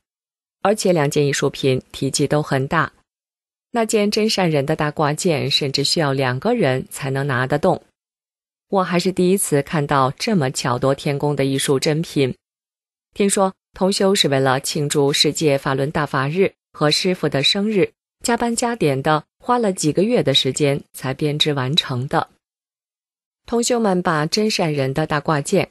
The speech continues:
挂在窗子上，在师父法像的供桌上摆放好水果和大花瓶。一切布置好了之后，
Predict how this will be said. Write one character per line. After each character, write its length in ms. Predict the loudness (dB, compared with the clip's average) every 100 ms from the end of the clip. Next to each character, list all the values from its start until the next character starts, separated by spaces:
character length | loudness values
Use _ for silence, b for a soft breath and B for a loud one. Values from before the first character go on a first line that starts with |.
| -4
挂 160 | -2 -2
在 260 | 0 -2
窗 320 | -2 -2 -2
子 160 | -2 -2
上， 260 | 0 0 -2 _ _ _ _ -4
在 180 | 0 2
师 180 | 2
父 140 | 0 0
法 180 | 2 0
像 300 | 0 0 0
的 100 | 0
供 200 | -2 0
桌 200 | 0 0
上 240 | 0 -2 _ -4
摆 140 | -2
放 180 | 0 -2
好 220 | -2 0
水 260 | 0 0 0
果 240 | 2 2
和 160 | 0 -2
大 140 | -2
花 220 | -2 -4
瓶。 340 | -2 -2 -2 -2 _ _ _ _ _ -2
一 100 | 0
切 220 | 2 2
布 120 | 2
置 140 | 2 0
好 200 | 0 0
了 140 | 0
之 120 | -2
后， 280 | 0 -2